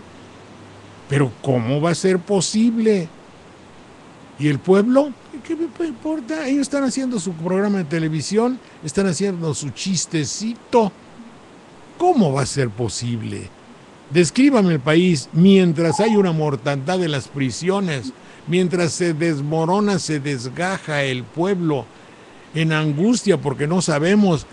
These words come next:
cuántos policías o delincuentes hay allá atrás o allá adelante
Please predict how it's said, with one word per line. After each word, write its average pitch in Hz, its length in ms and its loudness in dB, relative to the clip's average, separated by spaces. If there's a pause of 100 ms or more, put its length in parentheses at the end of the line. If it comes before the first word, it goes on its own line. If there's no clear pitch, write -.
(320)
cuántos 180 560 2
policías 151 720 -2 (240)
o 190 220 4
delincuentes 160 1080 -4
hay 180 160 -2
allá 170 320 -2
atrás 190 460 -2
o 165 60 -4
allá 156 200 -2
adelante 180 640 -2